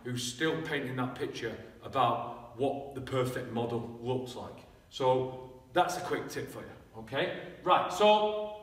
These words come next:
here we are. There's you, yeah? Without further ado, we're gonna get onto this. There's you, yeah? Looking pretty smart, maybe a bit down in the dumps, maybe you're in Shitsville.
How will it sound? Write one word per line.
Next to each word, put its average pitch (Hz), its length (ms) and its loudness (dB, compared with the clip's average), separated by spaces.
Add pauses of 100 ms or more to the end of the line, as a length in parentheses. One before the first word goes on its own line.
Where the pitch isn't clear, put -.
(720)
here 233 200 0
we 214 120 6
are. - 280 6 (1600)
There's 220 280 4
you, 202 280 6 (540)
yeah? 202 320 6
Without 196 300 4
further 190 320 4
ado, 165 300 2
we're - 60 -4
gonna 160 120 -4
get 160 160 -2
onto 156 220 -2
this. - 180 -6
There's 196 320 4
you, 165 160 2 (560)
yeah? 190 340 4
Looking 208 320 2
pretty 175 240 0
smart, 185 600 2 (560)
maybe 226 320 6
a 190 80 6
bit 190 160 2
down 180 200 6
in 170 80 2
the - 60 -2
dumps, - 420 4 (280)
maybe 226 260 4
you're 196 180 6
in 185 80 4
Shitsville. 151 680 0